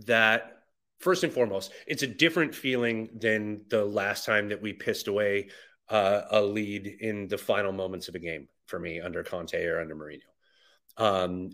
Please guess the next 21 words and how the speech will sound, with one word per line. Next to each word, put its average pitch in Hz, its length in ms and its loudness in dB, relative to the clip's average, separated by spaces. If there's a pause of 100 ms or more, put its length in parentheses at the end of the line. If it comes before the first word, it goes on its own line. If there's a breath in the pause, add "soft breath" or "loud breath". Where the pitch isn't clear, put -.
and 120 120 4
it's 117 160 2
different 165 320 4
because 120 560 4
I 123 100 8
believe 120 480 2
in 101 260 -2
Ange. 147 460 -8 (1040)
I 131 80 4
believe 143 420 2
in 135 120 4
what 120 180 2
we're 110 120 2
doing. 117 420 2
I 104 60 4
believe 110 520 0
in, 104 220 -2
in 98 140 -8
how 110 280 4
we're 101 200 4
approaching 107 800 0